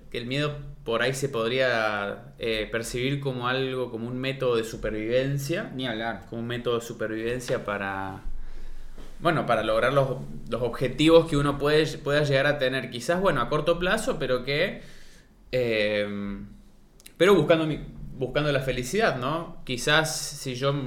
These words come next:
Speaker 1: el día que yo me reciba de economista, no es que voy a ser feliz plenamente, sino que voy a, voy a querer seguir estudiando porque a mí me gusta estudiar, entonces eso va a generar en mí una, va a generar en mí felicidad,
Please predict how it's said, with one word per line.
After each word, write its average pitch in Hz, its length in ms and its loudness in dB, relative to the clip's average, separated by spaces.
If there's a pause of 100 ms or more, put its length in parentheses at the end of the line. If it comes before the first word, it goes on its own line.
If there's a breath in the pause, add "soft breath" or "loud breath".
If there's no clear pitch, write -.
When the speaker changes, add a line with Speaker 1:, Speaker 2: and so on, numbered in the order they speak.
(140)
Speaker 1:
el 117 140 -2
día 139 160 2
que 127 80 -2
yo 139 120 -2
me 143 100 0
reciba 135 460 0
de 131 80 6
economista, 131 600 -2
no 123 100 -4
es 127 60 -6
que 120 120 -6
voy 117 180 0
a 113 100 -4
ser 123 220 -4
feliz 117 360 -6
plenamente, 160 520 -2
sino 117 320 -8
que 120 120 -6
voy 117 180 0
a, 110 340 -2 (440 loud breath)
voy 127 140 2
a 123 80 4
querer 120 200 0
seguir 120 260 0
estudiando 143 480 -2
porque 113 200 -2
a - 40 -4
mí 113 40 -6
me 117 100 -6
gusta 113 220 -6
estudiar, 170 600 2
entonces 123 640 -4
eso 131 340 0
va 113 160 2
a 113 80 -4
generar 110 480 -2
en 117 180 -2
mí 139 240 -2
una, 107 840 -4 (120)
va 127 80 0
a - 20 0
generar 127 300 -2
en 127 60 -4
mí 143 120 -2
felicidad, 185 800 -2